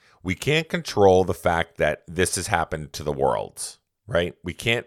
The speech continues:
we can't control the fact. But we can control the spread of some of it. We can control knocking down the curve. We can control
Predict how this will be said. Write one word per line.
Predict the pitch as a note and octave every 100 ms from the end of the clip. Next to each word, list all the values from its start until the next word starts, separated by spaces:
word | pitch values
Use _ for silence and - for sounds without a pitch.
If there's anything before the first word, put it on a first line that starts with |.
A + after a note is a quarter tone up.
| -
we | G2
can't | - A#2+ -
control | G#2 G#2 F#2
the | D#2+
fact. | - - - - - _ _ _ _ _ _ _ _ _ _ _ _ _
But | F#2+
we | A2+
can | - E3+
control | D#3 A#2+ - F#2 E2+ E2+ - - -
the | G#2+
spread | - - F#2 E2 - C#2+
of | -
some | D#2
of | B1 A#1+
it. | - _ _ - _
We | F#2
can | - C3 C#3+
control | B2+ - F#2+ F2 F2 E2+ - -
knocking | F2+ F#2+ - G#2
down | F#2+ F2+
the | F2
curve. | - C2 G1+ - - - -
We | F#2+
can | B2+ D3+
control | C#3+ C3 - G2 F#2 F2+ F2 F2